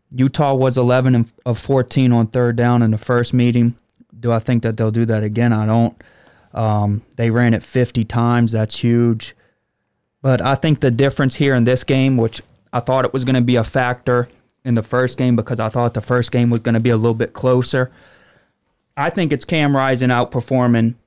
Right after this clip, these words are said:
Anthony Brown down the stretch. Um, Cam Rising wasn't forced to make many plays through the air because of how well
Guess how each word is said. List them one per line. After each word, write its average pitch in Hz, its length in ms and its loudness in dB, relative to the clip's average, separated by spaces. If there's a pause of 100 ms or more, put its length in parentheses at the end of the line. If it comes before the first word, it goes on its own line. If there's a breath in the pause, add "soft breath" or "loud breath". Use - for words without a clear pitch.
(140)
Anthony 120 340 0
Brown 117 300 0
down 113 180 -2
the 113 80 -4
stretch. - 520 -8 (280)
Um, 113 400 -2 (1200)
Cam 123 240 2
Rising 123 320 0
wasn't 120 240 -2
forced 123 320 -2
to 117 80 -2
make 117 300 0
many 120 240 2
plays 123 540 0
through 120 200 -2
the 113 160 -2
air 120 240 0
because 113 380 -2
of 110 120 -2
how 117 240 0
well 117 460 0